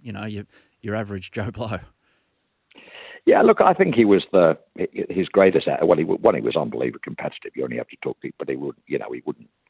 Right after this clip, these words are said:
Speaker 2: you know, let anyone win, whether it's ping pong or, uh, you know, snooker, or he had to win. You know, he wouldn't give you a three, three-inch putt on a golf course. So I, I
Speaker 1: <laughs>
Speaker 2: think,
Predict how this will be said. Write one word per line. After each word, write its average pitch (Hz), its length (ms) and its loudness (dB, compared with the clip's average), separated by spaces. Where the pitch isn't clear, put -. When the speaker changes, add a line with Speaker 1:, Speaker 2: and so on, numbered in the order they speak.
Speaker 2:
you 67 140 -6
know, 53 80 -10
let 62 240 -6
anyone 64 400 -6
win, 67 180 -4
whether 58 240 -6
it's - 140 -12
ping 73 160 -6
pong 60 300 -8
or, - 160 -16
uh, - 380 -6
you 67 120 -4
know, 55 100 -8
snooker, 76 380 0
or 64 160 0
he 64 80 0
had 82 180 2
to - 60 -6
win. 71 300 2
You 69 100 -2
know, 65 160 -4
he 64 40 -4
wouldn't 69 220 -4
give 67 160 -4
you 62 120 -4
a - 140 -18
three, 73 200 -6
three-inch 76 360 2
putt - 280 0
on 65 80 -8
a 62 60 -8
golf 73 300 -2
course. 55 280 -6
So 82 180 4
I, 107 280 4
I 123 120 4
Speaker 1:
<laughs> 156 80 -8
Speaker 2:
think, 185 280 -2